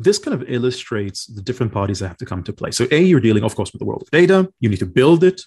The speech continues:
As I mentioned earlier, the criticality and the importance of I T to being able to operationalize it. But this also now brings in the mix, as, as you mentioned earlier, the, the, the C F O function and the business of, okay, now we have an alternative credit scoring model. Up until now,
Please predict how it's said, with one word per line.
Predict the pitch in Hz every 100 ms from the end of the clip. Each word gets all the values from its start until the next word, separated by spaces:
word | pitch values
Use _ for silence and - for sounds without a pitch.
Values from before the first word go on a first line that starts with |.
| -
As | 131
I |
mentioned | 127 123 123 127
earlier, | 127 120 104 -
the | 117 98
criticality | - 120 - 113 113 117
and | 104
the |
importance | 101 110 110 101
of | 95
I | 92
T | - 104 92
to | 101 101
being | 107 104
able | 110 107
to | 104 -
operationalize | - 117 147 160 123 135 147
it. | 165 -
But | -
this | 214 214
also | 165 - 196
now | 143 131
brings | 120 120 120
in |
the | 104
mix, | 95 92
as, | 110 -
as | 110 107
you | 107
mentioned | 95 - 95
earlier, | 104 107
the, | - -
the, | - -
the |
C | - 110
F | - 131
O |
function | 135 127 123 - 117
and | 120 113
the |
business | 107 247 151 - - 127
of, | 120 - _ 175
okay, | 180 - 165 -
now | 131 185
we | 226
have | 165 160 151
an | 131 131
alternative | 120 - - 220 196 - 95 _ _
credit | - 107 101
scoring | - 92 92
model. | - - - _ -
Up | 175
until | 202 - 151
now, | 117 104 101 113